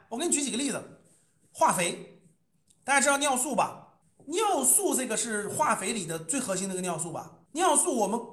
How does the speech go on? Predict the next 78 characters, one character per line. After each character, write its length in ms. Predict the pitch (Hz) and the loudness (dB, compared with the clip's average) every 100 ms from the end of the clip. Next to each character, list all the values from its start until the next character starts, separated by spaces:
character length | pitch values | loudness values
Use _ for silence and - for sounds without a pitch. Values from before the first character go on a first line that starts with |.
| - | -2
哎， 460 | 254 269 - - _ | 0 0 -10 -20 _
教 140 | 349 | 0
室 120 | 254 | 0
里 80 | 277 | 0
有 80 | 226 | -2
没 100 | 233 | 2
有 80 | 247 | 0
从 220 | - 214 | 0 -2
事 120 | 247 | -2
这 100 | 262 | -2
个 60 | 214 | -2
行 140 | 180 | -2
业 80 | 190 | -2
的？ 60 | 185 | -2
尿 160 | 262 | -2
素 160 | 240 254 | 0 0
现 100 | 220 | 0
在 60 | 233 | -2
我 80 | |
们 100 | 190 | -2
国 200 | 196 190 | -4 -2
内 100 | 226 | -2
多 120 | 220 202 | 0 0
少 60 | |
钱 220 | 190 170 170 | -2 -4 -4
一 0 | |
吨？ 320 | 175 180 - _ _ _ _ _ _ | -6 -6 -14 _ _ _ _ _ _
有 100 | 175 | -6
没 60 | 208 | -4
有 60 | |
知 100 | 233 | 0
道 120 | 226 220 | 2 2
的？ 100 | 180 | 0
我 120 | 185 | -2
们 120 | 220 | -4
国 180 | 190 220 | -2 0
内 200 | 285 269 | 0 0
尿 260 | 226 254 | -2 -2
素 180 | 208 220 | -2 -4
多 100 | 185 | -2
少 60 | 202 | -2
钱 220 | 156 147 | -2 -8
一 20 | |
吨？ 220 | 151 151 151 - _ _ _ _ | -10 -12 -14 -20 _ _ _ _
哎， 300 | 214 220 185 | 2 4 4
两 220 | 190 185 | 2 2
千 200 | 180 269 | 2 0
多， 360 | 269 269 269 - | 4 4 4 -8
不 60 | - | 2
到 120 | 277 | 4
三 160 | 247 240 | 4 0
千 120 | 254 | -2
块 80 | 208 | -2
钱， 440 | 180 214 - - _ _ | -2 -4 -12 -20 _ _
两 240 | - 220 208 | -2 -2 0
千 260 | - 320 | 0 0
五， 460 | 320 214 151 - - | -2 -4 -8 -10 -10
两 260 | 220 175 180 | 0 2 2
千 240 | - 277 | -4 -4
五 140 | 247 240 | -4 -4
左 180 | - - | -6 -4
右 340 | 269 - - _ _ _ _ | -6 -8 -16 _ _ _ _
啊， 100 | 185 | -2
有 180 | 220 | 0
的 80 | 208 | 0
地 140 | 320 - | -2 -2
方 160 | 254 | -2
高 200 | 254 302 | 2 4
一 40 | 269 | 4
点， 200 | 196 170 | 0 -4
有 80 | 165 | -6
的 80 | |
地 100 | 202 | -8
方 180 | 262 247 | -4 -6
贵 160 | 254 370 | -2 0
一 80 | 190 | 0
点 160 | 123 - - _ - | -6 -16 -20 _ -8
啊。 200 | 156 | -8